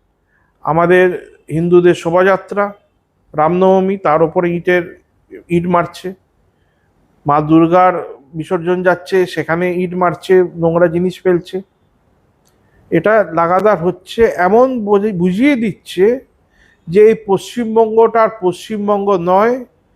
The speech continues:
এটা বাংলাদেশ নলে পাকিস্তান হয়ে গেছে। এরকম কিন্তু হিন্দুদের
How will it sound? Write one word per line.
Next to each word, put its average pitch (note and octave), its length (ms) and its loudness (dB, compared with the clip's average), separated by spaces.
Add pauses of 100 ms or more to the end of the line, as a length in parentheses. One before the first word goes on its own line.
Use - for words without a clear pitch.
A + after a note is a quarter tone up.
(260)
এটা G3+ 400 0
বাংলাদেশ F#3+ 880 0
নলে F3+ 260 0
পাকিস্তান F3+ 720 -4
হয়ে C3+ 200 -2
গেছে। A#2 280 -12 (880)
এরকম G3 300 4
কিন্তু G#3+ 280 -6
হিন্দুদের G3+ 840 2